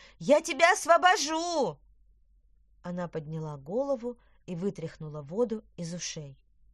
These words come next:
"Что теперь?" с трудом выговорил тыквер, пытаясь сохранять ровное дыхание.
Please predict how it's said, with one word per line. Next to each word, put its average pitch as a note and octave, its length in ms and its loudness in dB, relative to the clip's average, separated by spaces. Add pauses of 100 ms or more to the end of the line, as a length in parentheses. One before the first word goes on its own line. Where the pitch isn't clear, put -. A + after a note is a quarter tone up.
(300)
"Что - 300 6
теперь?" G#3 580 0 (440)
с - 100 -16
трудом F#3+ 440 -4
выговорил F3+ 480 -4
тыквер, E3+ 420 -6
пытаясь E3+ 420 -4
сохранять F3+ 640 -6
ровное E3+ 420 -4
дыхание. D#3+ 640 -8